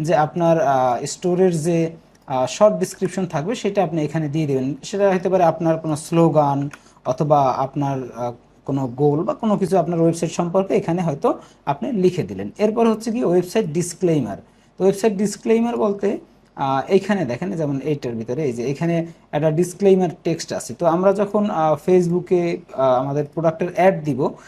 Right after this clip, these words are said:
সেক্ষেত্রে যদি আমরা আমাদের ওয়েবসাইটটায় ডিসক্লেইমার না থাকে, সেক্ষেত্রে হয়তো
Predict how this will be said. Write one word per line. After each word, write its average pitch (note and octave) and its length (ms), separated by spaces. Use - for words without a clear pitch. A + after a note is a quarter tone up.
সেক্ষেত্রে F#3+ 400
যদি G3 180
আমরা D#3+ 280
আমাদের D#3+ 220
ওয়েবসাইটটায় E3+ 840
ডিসক্লেইমার F#3+ 580
না D3+ 180
থাকে, D3 260
সেক্ষেত্রে E3+ 420
হয়তো D#3 320